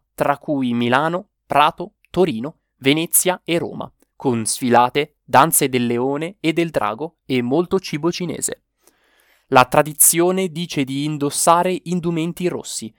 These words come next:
mangiare pesce e scambiarsi delle tradizionali buste rosse con dentro dei soldi. Il Capodanno cinese fa parte della festa di primavera, un periodo di quaranta giorni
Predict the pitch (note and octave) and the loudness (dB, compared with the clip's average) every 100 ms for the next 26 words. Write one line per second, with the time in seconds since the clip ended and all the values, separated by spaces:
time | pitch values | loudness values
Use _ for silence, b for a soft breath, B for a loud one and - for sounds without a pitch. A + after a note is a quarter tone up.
0 | _ - A#2+ A#2 B2+ D3+ A#2+ D#3+ E3 - | _ 0 0 4 4 4 2 -4 -4 -4
1 | F#3 - - F3 - F#3+ F3 G3 D3 - | -6 -6 -2 0 2 0 2 2 2 0
2 | - A#2 B2 A#2+ - D#3+ D#3+ - - D3+ | -6 -4 -4 -4 -2 -2 0 -2 -2 0
3 | E3+ B2+ A#2+ A#2+ - - D#3+ B2 - - | 0 -2 -4 -8 -8 -2 -2 -2 -6 -8
4 | - _ - F3+ E3 A#2+ - D#3+ E3 - | -10 _ -4 -2 -2 -4 -4 -6 -6 -6
5 | - B2+ - - _ _ _ _ _ _ | -6 -8 -10 -16 _ _ _ _ _ _
6 | _ _ - A2+ - - A#2+ A#2+ D#3 E3+ | _ _ -8 -6 -4 -4 0 4 4 2
7 | - B2+ B2 D#3+ D#3 - - F3 D#3 F3 | -4 -4 -2 0 -2 -6 2 4 6 6
8 | F3 - F#3+ F3 F3+ F#3 - C3 - D#3+ | 6 4 -2 0 2 2 2 0 2 2
9 | C3+ B2 D#3 E3+ D3 F2+ - - _ _ | 2 -4 -4 -2 -4 -6 -8 -8 _ _
10 | C3 B2 B2+ B2 D3+ C#3+ C3 B2 A#2+ B2+ | -6 -2 2 4 4 2 0 -2 -2 -2
11 | C3+ D3+ B2 A#2+ A#2 C3 D#3+ | -2 -4 -6 -6 -8 -8 -10